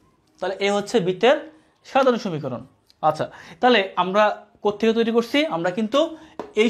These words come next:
সমীকরণ থেকে তৈরি, এই সমীকরণের কেন্দ্র ছিল কত? এইচ কে, আর ব্যাসার্ধ কত ছিল? আর। তাহলে আমরা এখানে তো এইচ এবং কে এর মান চেঞ্জ করে দিছি, এইচ এবং কে এর মান চেঞ্জ করছি না? তাহলে এখানে কি আমার চেঞ্জ হবে? তাহলে বলতে পারি কি, কেন্দ্র কি, আমার ওই বৃত্তের কেন্দ্র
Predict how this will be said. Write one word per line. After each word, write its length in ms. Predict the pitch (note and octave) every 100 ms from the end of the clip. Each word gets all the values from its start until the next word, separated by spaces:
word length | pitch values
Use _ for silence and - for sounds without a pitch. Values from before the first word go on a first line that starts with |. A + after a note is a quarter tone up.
| -
সমীকরণ 380 | A3+ A3+ A3+ G#3
থেকে 120 | G3 G3
তৈরি, 140 | E3+ D#3 D#3+ G#3
এই 60 | G#3
সমীকরণের 280 | A3 A3 A3
কেন্দ্র 180 | G#3+ A3+ A3+
ছিল 80 | A#3 B3
কত? 140 | B3 C#4 C#4+ - _ _ _ E3+
এইচ 180 | F3+ - -
কে, 100 | C#3+ B2 - _ _ -
আর 60 | D#3
ব্যাসার্ধ 220 | F#3 F#3+ G#3
কত 80 | D#4
ছিল? 120 | - B3+ C#4+ - F3+
আর। 100 | C3+ - _ _ - _
তাহলে 160 | G3 G3+ G3
আমরা 180 | G#3+ G3 - - - _
এখানে 260 | G3+ G3 G#3+ G#3+
তো 60 | A3
এইচ 200 | F#3+ F#3+ G#3+
এবং 100 | G#3+ G#3+
কে 60 | G#3+
এর 60 | G#3+
মান 80 | G#3+ G3+
চেঞ্জ 160 | F3+ F3+ -
করে 140 | G3+ F3
দিছি, 160 | C#3+ B2 D3+
এইচ 100 | D#3+
এবং 100 | G#3 G3+
কে 40 |
এর 80 | G#3 G#3+
মান 80 | G3+
চেঞ্জ 140 | F#3+ F#3+
করছি 180 | A3 B3+ C#4
না? 40 | D#4 - - - -
তাহলে 160 | F3+ G3+ - -
এখানে 160 | F3 G#3 G#3+
কি 40 | G#3+
আমার 120 | G#3 G#3
চেঞ্জ 160 | F#3 F3+
হবে? 100 | D#3 D#3+
তাহলে 160 | F3 G3+ - _ _ _
বলতে 200 | D#3+ F#3 G#3+
পারি 140 | G#3 G#3
কি, 80 | F#3+ - -
কেন্দ্র 240 | G#3+ A3 A3
কি, 80 | B3+ A#3 - _ _ -
আমার 160 | F3 G#3
ওই 60 | G#3
বৃত্তের 200 | G#3 A3
কেন্দ্র 160 | G#3+